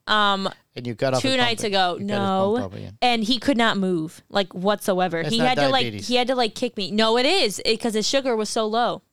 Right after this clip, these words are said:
Speaker 2: He had to kick you.
Speaker 1: Yes.
Speaker 2: Then he could move.
Speaker 1: No, he, well, barely. But he sat there for, like, ten minutes,
Speaker 2: So
Speaker 1: not
Speaker 2: did you
Speaker 1: being able
Speaker 2: give
Speaker 1: to
Speaker 2: him,
Speaker 1: move.
Speaker 2: did you give him a candy bar?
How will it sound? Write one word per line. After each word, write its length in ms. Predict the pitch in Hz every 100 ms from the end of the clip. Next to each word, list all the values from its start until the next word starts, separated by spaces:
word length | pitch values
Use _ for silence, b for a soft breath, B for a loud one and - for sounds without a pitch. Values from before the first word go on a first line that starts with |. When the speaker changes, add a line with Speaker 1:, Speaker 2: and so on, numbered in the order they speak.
| _ _
Speaker 2:
He 180 | _ 139
had 140 | 143 139
to 80 |
kick 260 | 131 190 -
you. 160 | 101 - _ _
Speaker 1:
Yes. 340 | 208 180 - -
Speaker 2:
Then 100 | 151
he 80 |
could 140 | 156 170
move. 280 | 247 156 -
Speaker 1:
No, 200 | 214 220
he, 160 | 196 175 -
well, 300 | 220 - -
barely. 760 | - 185 196 262 262 185 202 - _ _ -
But 120 | 226
he 80 | 226
sat 240 | 247 233
there 100 | 240
for, 120 | 226 233
like, 140 | 220
ten 220 | - 226 220
minutes, 280 | 214 190 175
Speaker 2:
So 80 |
Speaker 1:
not 140 | 202 190
Speaker 2:
did 60 | 196
you 40 |
Speaker 1:
being 80 | 190
able 120 | 185
Speaker 2:
give 20 |
Speaker 1:
to 20 | 180
Speaker 2:
him, 40 |
Speaker 1:
move. 80 | 180
Speaker 2:
did 60 | 170
you 60 |
give 80 | 165
him 20 | 117
a 60 |
candy 260 | 110 147 180
bar? 240 | 226 240